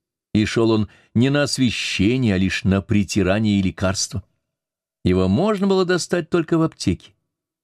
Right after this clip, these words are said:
подобно тому, как в наше время мы покупаем там унцию ревеня. Когда же с течением времени, как я полагаю,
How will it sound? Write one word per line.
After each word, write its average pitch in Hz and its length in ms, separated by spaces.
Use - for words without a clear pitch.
подобно 101 540
тому, 101 340
как 101 240
в 95 40
наше 101 360
время 98 400
мы 98 140
покупаем 98 520
там 95 240
унцию 98 560
ревеня. 98 480
Когда 92 460
же 120 140
с - 100
течением 113 600
времени, 101 520
как - 240
я 87 140
полагаю, 90 580